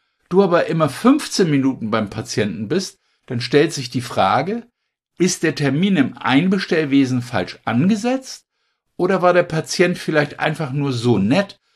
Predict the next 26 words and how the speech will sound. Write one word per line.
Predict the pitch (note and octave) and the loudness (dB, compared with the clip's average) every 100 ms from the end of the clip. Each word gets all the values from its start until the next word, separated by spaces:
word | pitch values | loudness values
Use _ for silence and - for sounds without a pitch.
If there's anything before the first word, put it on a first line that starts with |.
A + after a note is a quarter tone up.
| _ - | _ -8
dass | F3 | -2
ihr | F#3+ | -2
euch | F3 D3+ | -2 -4
zu | - F3 | -2 0
lange | E3 E3+ | 0 -2
unterhalten | E3+ E3 D3+ F#3 F#3 F3+ A2+ | -6 -6 -2 0 0 -2 -4
habt | A#2 C#3 - | -4 -6 -8
und | C#3+ | -8
aus | C#3+ - | -8 -8
zehn | - C3+ C#3 | -2 0 0
Minuten | D3 D3 D3+ - F#3 _ _ _ _ | 0 -2 -4 -6 -10 _ _ _ _
dann | C3+ C3+ | -2 0
ratzfatz | A#2 G#2+ B2 - - - A2+ A2+ - | 0 0 0 -4 -8 -2 -2 -2 -10
fünfzehn | - G#3 G3+ - C3+ | -2 0 0 -4 -4
Minuten | A2 F#2+ F#2 F2+ F#2 | -2 -4 -6 -12 -12
werden? | - D#2 - _ _ _ _ _ | -12 -14 -20 _ _ _ _ _
Was | - G#2+ D3 | -2 -2 0
der | - | -2
Grund | A#2 G2+ B2 A#3 A#3 | -4 0 4 4 2
ist, | A#2 D3 - - _ _ - | 0 -2 -2 -16 _ _ -2
muss | B2 B2 | 0 2
in | A#2+ | 0
jedem | G#2 A#2+ D3+ C#3+ | 2 2 2 0
Einzelfall | - A#2 A#2+ B2+ A#2+ A#2 G#2+ | -2 -2 0 -4 -4 -2 -2
entschieden | G2 - G2 F#2 F2 | -2 -6 -6 -6 -8
werden. | D#2+ F2 - | -12 -16 -20